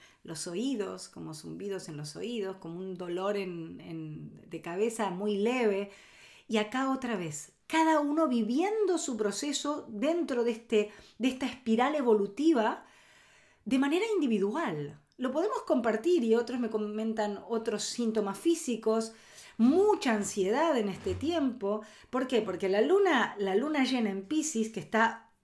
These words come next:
en oposición, que ahora el veinte de septiembre en Argentina va a ser a las nueve de la noche, más o menos,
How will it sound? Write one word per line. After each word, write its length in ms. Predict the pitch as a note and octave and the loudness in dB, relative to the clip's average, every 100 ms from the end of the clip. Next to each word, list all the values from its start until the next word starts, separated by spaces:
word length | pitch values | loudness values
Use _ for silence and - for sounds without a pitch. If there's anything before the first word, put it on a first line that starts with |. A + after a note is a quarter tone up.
| _ | _
en 160 | G#3+ G3 | -4 -4
oposición, 640 | F3+ F3+ F3+ - C#4 A#3+ | -6 -8 -6 -4 -2 0
que 100 | G#3 | 0
ahora 320 | F#3 G#3+ G#3+ A3+ | 2 4 4 4
el 240 | G3 G3+ | 4 4
veinte 340 | G#3 C#4 C#4 | 2 0 0
de 100 | A3+ | 0
septiembre 560 | A3 G3 - C4+ B3+ A#3 | 0 -2 -2 0 2 2
en 80 | G3+ | 0
Argentina 440 | F#3 F#3 G3+ A#3+ | -4 -6 -4 -2
va 80 | G#3+ | -2
a 40 | |
ser 120 | G#3 G#3+ | -2 -2
a 40 | |
las 160 | F#3 G3 | -2 -2
nueve 180 | A#3 | -2
de 80 | A3 | 0
la 100 | F#3+ | -2
noche, 400 | G#3+ C4+ - A3 | -4 -2 0 0
más 220 | A#3 F#3 | -2 -6
o 60 | F#3 | -8
menos, 360 | A3 B3 C4 | -6 -6 -6